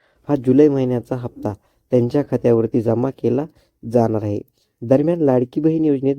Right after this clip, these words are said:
जुलैच्या हप्त्याची तारीख तर समोर आली, मात्र ऑगस्टचा जो हप्ता आहे तो कधी जमा होणार असा प्रश्न आता त्यांच्या मनामध्ये निर्माण झालेला आहे. पहा, म्हणजे जुलै महिन्याचा जो तेरावा हप्ता होता तो ऑगस्ट महिन्यामध्ये इथं वाटप होणार आहे. मग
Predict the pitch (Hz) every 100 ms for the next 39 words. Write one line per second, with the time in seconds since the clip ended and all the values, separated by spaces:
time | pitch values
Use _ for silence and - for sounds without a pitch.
0 | 123 123 131 131 143 - - 117 131 -
1 | 117 104 101 _ _ _ _ - 147 143
2 | 151 151 131 113 110 _ 127 151 - 143
3 | - - 120 143 147 - 151 151 120 -
4 | - 113 101 - - _ _ - 151 135
5 | 151 143 139 131 113 104 110 - _ _
6 | 117 147 143 143 131 135 135 127 117 113
7 | 110 110 117 113 113 110 117 113 113 131
8 | 160 - _ _ 113 110 107 104 104 123
9 | 131 123 127 147 156 113 123 143 135 131
10 | 123 127 123 139 143 - _ - 110 117
11 | 123 - 135 127 123 131 156 - - _
12 | _ 143 - 127 131 147 - 143 131 127
13 | 120 113 - 123 113 110 - - 110 101
14 | 98 98 - _ _ 120 143